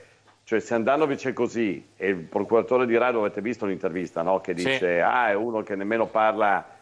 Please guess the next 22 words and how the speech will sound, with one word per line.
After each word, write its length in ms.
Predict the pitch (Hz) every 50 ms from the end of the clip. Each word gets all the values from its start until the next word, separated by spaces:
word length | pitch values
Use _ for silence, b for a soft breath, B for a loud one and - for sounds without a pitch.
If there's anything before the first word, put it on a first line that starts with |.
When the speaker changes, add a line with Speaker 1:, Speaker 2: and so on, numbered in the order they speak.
| B B B
Speaker 1:
al 160 | - 87 98
mio 140 | 110 110 113
assistito, 640 | 107 - - 101 92 - - 120 123 120 - - 107
non 120 | 101 104 101
gli 60 | 98
fa 140 | 98 113 110
giocare 320 | 85 104 98 - 117 110
una 160 | 107 107 107
partita 400 | - - 104 - - 107 95 107
neanche 240 | 107 107 104 - 110
per 140 | - 110 92
sbaglio, 340 | 80 85 110 117 120 104 104
almeno 200 | 101 107 107 110
in 80 | 110 98
Coppa 220 | - 107 - 107
Italia 320 | 101 - 120 110 110 113 101
poteva, 480 | - 107 95 - 110 110 113 113 107
invece 260 | 104 101 110 110 - 113
vuole 220 | 107 104 104 101
fare 240 | - 110 110 107 101
tutto 260 | - 117 98 - 120
lui." 380 | 113 113 107 95 87 80 76